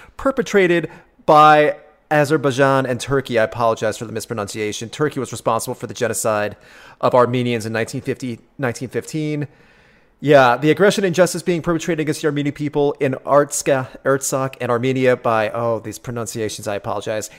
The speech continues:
and Turkey is a hu-, human rights violation and a war crime. All of us in the system realize this is an existential battle for our people, so this is very personal for us. What we need right now is for the world to put politics aside and support Armenia.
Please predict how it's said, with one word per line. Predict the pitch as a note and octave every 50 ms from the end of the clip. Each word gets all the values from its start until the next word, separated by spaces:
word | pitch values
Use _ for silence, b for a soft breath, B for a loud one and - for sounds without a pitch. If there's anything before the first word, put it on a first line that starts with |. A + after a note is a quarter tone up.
| B B
and | - A#3+ C#4 -
Turkey | B3 B3 A#3+ - A#3 A3 -
is | - E3
a | F3 E3+
hu-, | C3 C3 E3 D3+ - D3+ E3 E3
human | E3 D#3+ - G3+ F#3+ F3+ F3+ E3+
rights | D#3+ D#3+ D#3+ D#3 D#3 -
violation | D3+ D3+ C#3+ C#3+ C#3 C3+ C3 - D#3 C#3
and | - B2 B2+
a | C3
war | B2 A#2+ A#2+ A#2+ A#2
crime. | - - A#2+ G#2+ G2+ F#2+ F#2 F2 F#2 G2 _ b b b b b b b b b b b b
All | - E3 G3+ G#3
of | G3+
us | G3 F#3 -
in | G3
the | E3
system | - G3 E3+ - F#3+ E3+
realize | E3+ E3 E3 D#3+ D#3+ D#3
this | E3 E3+ D3+ -
is | C#3+ C3
an | C#3+ C3+
existential | D3+ D#3 - D#3+ D3+ - E3 C3+ - D#3+
battle | C3+ C3 C#3 C3+ C3+ C3+
for | - D3 C3+ -
our | A#2 A2+
people, | - - - G3 F#3 - F#3 F#3+ F#3 F#3 B B B
so | B - F3
this | D#3+ F#3 F3 -
is | D#3 C3
very | B2+ A#2+ C3 C#3 - A3+ G#3+ G3+ G3
personal | F#3 - F#3 E3+ - G3 F3 E3+
for | - - F3 E3+
us. | E3 E3 E3 - - B B B
What | B D3+ B2+
we | C3+ C3
need | B2+ E3 F3
right | D#3+ E3+ E3 D3
now | D#3+ D#3 D#3 D#3
is | - D#3 -
for | E3
the | C#3+ C3+
world | A#2+ C3+ C#3+ C#3 C#3 C#3+ C#3+
to | -
put | - - D#3 C3+ -
politics | - - D3+ D#3 D#3+ - E3+ - -
aside | C#3+ - - - D3 C#3+ D3 C#3+
and | - B2+
support | - C#3 - - - D#3 D3 D3 -
Armenia. | C#3+ C#3 C3+ C3+ C3 B2+ A#2+ A2+ G#2+ F#2+ - - -